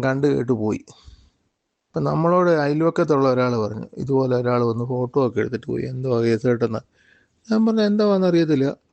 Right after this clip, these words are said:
ഇനി വരികയാണെന്ന് നീ ചോദിക്കണമെന്ന്" പറഞ്ഞു. "ആ, ചോദിക്കാമെന്നും" പറഞ്ഞു. അപ്പോൾ വന്ന ഒരു, എന്നാ, ഈ ഇതേലാന്നൊക്കെ പറഞ്ഞു, എന്തുവാ സ്വിഫ്റ്റ് കാറേലാ വന്നേ,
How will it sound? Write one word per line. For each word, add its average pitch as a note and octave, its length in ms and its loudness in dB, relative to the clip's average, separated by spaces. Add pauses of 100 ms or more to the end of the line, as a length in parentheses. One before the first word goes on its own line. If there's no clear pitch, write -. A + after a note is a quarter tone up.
(200)
ഇനി G#3 400 6
വരികയാണെന്ന് F#3+ 540 2
നീ F3+ 40 2 (100)
ചോദിക്കണമെന്ന്" E3 580 2
പറഞ്ഞു. B2+ 220 -8 (400)
"ആ, D#3 40 0 (160)
ചോദിക്കാമെന്നും" D#3 520 2
പറഞ്ഞു. - 220 -12 (1120)
അപ്പോൾ F3+ 180 0 (160)
വന്ന E3+ 240 0 (100)
ഒരു, D#3 160 2 (380)
എന്നാ, D#2 200 0 (280)
ഈ C2+ 40 2 (600)
ഇതേലാന്നൊക്കെ B2+ 840 0
പറഞ്ഞു, G#2+ 220 -8
എന്തുവാ A2 260 -4
സ്വിഫ്റ്റ് A#2+ 380 -4
കാറേലാ A#2+ 500 0
വന്നേ, G2 220 -6